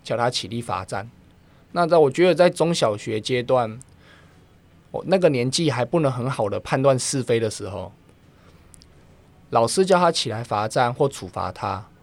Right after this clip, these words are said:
或是公然在课堂上面骂他啦，或是说他，比如说，甚至还，我有看过，就是让大家来投票，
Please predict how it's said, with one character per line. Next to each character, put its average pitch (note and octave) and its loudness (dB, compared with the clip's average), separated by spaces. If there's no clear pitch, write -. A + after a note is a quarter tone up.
或 C#3 2
是 C#3+ -2
公 C#3+ 2
然 A#2+ 0
在 C3+ 2
课 C3 -2
堂 G#2+ -8
上 A#2 -4
面 A2 -6
骂 C3+ 2
他 A2 0
啦， G2+ -2
或 G#2+ -4
是 G2+ -6
说 C3+ 0
他， B2 2
比 A#2 -4
如 G2 -6
说， B2 4
甚 G3 -2
至 F3+ -2
还， E3+ -2
我 B2 2
有 A#2+ 4
看 C3+ -2
过， C3 0
就 B2+ -2
是 A#2 -4
让 C#3 0
大 B2+ 4
家 B2+ 4
来 G#2+ 4
投 G2 -2
票， G2 -2